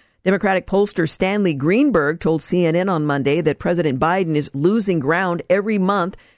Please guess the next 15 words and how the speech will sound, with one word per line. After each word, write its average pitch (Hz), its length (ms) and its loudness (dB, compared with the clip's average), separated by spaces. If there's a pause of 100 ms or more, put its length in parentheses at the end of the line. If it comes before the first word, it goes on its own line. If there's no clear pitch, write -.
as 135 120 -6
the 135 100 0
twenty 196 260 0
twenty-four 180 480 0
election 165 400 0
gets 160 220 0
closer 220 520 0
and 185 200 -4
suggested 170 420 0
the 151 80 -2
president's 170 500 -2
team 196 280 0
stop 170 320 -2
touting 185 420 0
progress. 226 640 -2